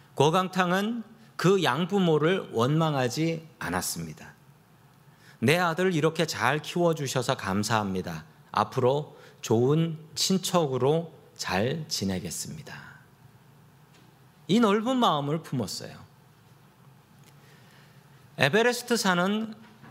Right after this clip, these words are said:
세상에서 가장 높은 산입니다. 매년 목숨을 걸고 이 산을 오르는 사람들이 있습니다. 그들이 목숨을 걸고 이 산에 오르는 비결은 무엇일까요?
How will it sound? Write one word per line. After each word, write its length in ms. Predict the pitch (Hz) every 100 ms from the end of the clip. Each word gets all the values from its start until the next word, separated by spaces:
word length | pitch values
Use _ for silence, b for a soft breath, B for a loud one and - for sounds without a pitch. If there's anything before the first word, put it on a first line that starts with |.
| - 135
세상에서 880 | 190 185 196 180 156 165 180 190 -
가장 600 | - 98 127 156 160 -
높은 640 | - 113 - 139 151 165 160
산입니다. 640 | - 117 107 80 78 - - - _ - - B B B B -
매년 320 | 135 196 233
목숨을 520 | 175 - 240 247 240
걸고 360 | 208 165 165 156
이 140 | 139
산을 300 | 135 160 165
오르는 380 | 143 143 147 147
사람들이 580 | 147 147 156 156 151 123
있습니다. 600 | - 110 90 80 73 - - - - - - - - - - B B B B B B -
그들이 320 | 170 214 247
목숨을 540 | 180 160 - 226 226
걸고 500 | 196 185 156 165 156
이 80 | 131
산에 280 | 127 156 151
오르는 460 | 135 131 139 147 135
비결은 400 | 123 127 139 135
무엇일까요? 760 | 107 107 98 - 85 95